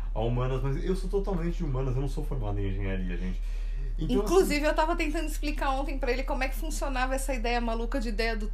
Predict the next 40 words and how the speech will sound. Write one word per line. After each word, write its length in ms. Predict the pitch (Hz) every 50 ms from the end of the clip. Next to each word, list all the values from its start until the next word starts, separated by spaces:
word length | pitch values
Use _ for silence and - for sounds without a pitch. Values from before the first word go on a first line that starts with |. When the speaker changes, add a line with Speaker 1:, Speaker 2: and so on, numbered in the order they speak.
| - - -
Speaker 2:
né, 120 | 208 208
de 320 | 202 180 196 208 208 208 185
viagem 320 | 180 214 208 214 214 226
no 100 | 220 208
tempo, 560 | 196 - - 208 208 220 226 - - 254 247 240 - - - - - - -
das 220 | - 202 220 220 220
Speaker 1:
Só 140 | - 214 233
Speaker 2:
séries 520 | 233 208 226 247 254 262 247 285 - 208
Speaker 1:
vai. 80 | 294 330
Speaker 2:
e 40 |
filmes. 540 | - - - 330 349 240 220 202 202 190 185
Speaker 1:
Só 140 | - 170 185
vai. 320 | 160 139 120 98 90 85 - - - - -
Speaker 2:
Exatamente, 600 | - 247 247 226 285 302 370 370 277 220 196 -
foi 100 | 240 214
o 20 |
que 60 | 226
eu 40 | 240
falei 160 | 269 262 277
pra 160 | 277 294 262 240
ele. 200 | 220 208 208 202
Speaker 1:
É. 100 | - -
Speaker 2:
"Ah, 280 | 185 185 180 - - - - - - - - - - - - - - - -
esquece, 960 | 277 285 - - - - 285 254 269 302 330 339 330 - - 339 339 320 - - -
Speaker 1:
Mas 260 | 170 175 175 180 196 - - 240 -
Speaker 2:
assiste 680 | - - - 285 294 330 330 320 - - 269 240 156 -
e 220 | - - 269 269 -
Speaker 1:
essa 80 | -
Speaker 2:
curte 260 | - 262 262 247 -
o 20 | -
Speaker 1:
coisa 140 | 190 190 -
de 40 | 185
Speaker 2:
negócio." 300 | 175 165 165 175 175 175
Speaker 1:
multiverso 880 | 185 185 180 - 196 180 143 131 131 143 147 160 156 151 - - 165
é 60 | 160 156
uma 220 | 156 151 151 147
coisa, 340 | 143 - 160 156 156 160 160
e 120 | 151 160
o 40 | 160
Loki, 580 | 143 143 143 151 165 - - - 196 196 185